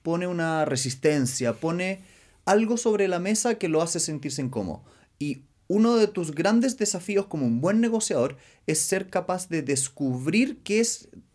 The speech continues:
qué es lo que está detrás, qué es lo que está deteniendo el negocio, qué es lo que está haciendo que esta persona no quiera continuar. Y para eso el libro es muy, muy inteligente porque te dice, "Mira, hay más o menos dos o tres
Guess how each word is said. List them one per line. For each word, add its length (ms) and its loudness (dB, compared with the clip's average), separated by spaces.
qué 200 2
es 140 -2
lo 120 -4
que 80 -8
está 260 -4
detrás, 560 -2
qué 160 2
es 140 2
lo 120 2
que 80 -2
está 240 -2
deteniendo 600 0
el 100 4
negocio, 400 -2
qué 100 -4
es 60 2
lo 120 0
que 60 -4
está 340 -2
haciendo 300 -2
que 40 2
esta 160 -2
persona 420 -4
no 200 0
quiera 240 2
continuar. 480 -2
Y 80 -4
para 300 2
eso 500 -2
el 220 -2
libro 240 0
es 40 4
muy, 280 2
muy 240 4
inteligente 680 -4
porque 240 -6
te 60 -4
dice, 220 -4
"Mira, 260 -2
hay 160 -2
más 260 -2
o 80 0
menos 240 0
dos 200 2
o 100 -2
tres 300 -6